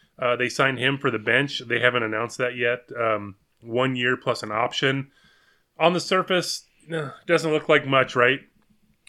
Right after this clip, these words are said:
Ninety-one, uh, win, uh, W R C plus the last three years. You know, d-,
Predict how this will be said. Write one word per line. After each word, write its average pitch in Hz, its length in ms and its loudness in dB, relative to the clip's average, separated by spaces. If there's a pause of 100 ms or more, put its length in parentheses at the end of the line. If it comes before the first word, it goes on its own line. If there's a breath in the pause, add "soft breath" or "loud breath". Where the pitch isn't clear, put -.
Ninety-one, 131 760 2
uh, 117 200 2
win, 123 380 -2
uh, 113 100 2
W 123 260 2
R 120 100 4
C - 160 -8
plus 120 360 0
the 127 100 -10
last 117 280 -4
three 120 180 -2
years. 117 460 0 (920 soft breath)
You 160 120 0
know, 113 220 0 (320)
d-, - 80 -20